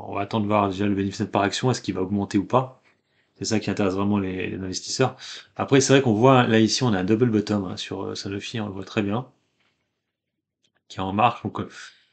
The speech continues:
est-ce qu'on pourra aller titiller les cent euros ? Peut-être si le vaccin est validé. Là, vous savez qu'on attend toujours aussi, euh, le vaccin de Sanofi, hein,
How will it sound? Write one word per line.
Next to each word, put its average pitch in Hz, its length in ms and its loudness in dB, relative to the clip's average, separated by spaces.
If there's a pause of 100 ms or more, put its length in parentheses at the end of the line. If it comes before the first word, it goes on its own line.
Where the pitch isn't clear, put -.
(200)
est-ce - 140 -2
qu'on 117 100 2
pourra 123 260 4
aller 117 100 8
titiller 113 340 2
les 113 80 8
cent 110 180 2
euros ? 107 420 4 (280)
Peut-être 127 300 6
si - 100 -4
le 110 80 0
vaccin 113 260 4
est 113 80 4
validé. 104 480 4 (460)
Là, 104 140 2
vous 98 60 0
savez 101 280 2
qu'on 95 240 -4
attend 92 240 -4
toujours 117 320 2
aussi, 107 380 0 (680)
euh, 101 160 2
le 101 180 4
vaccin 107 600 2
de 101 140 -4
Sanofi, 95 520 -2
hein, 139 160 0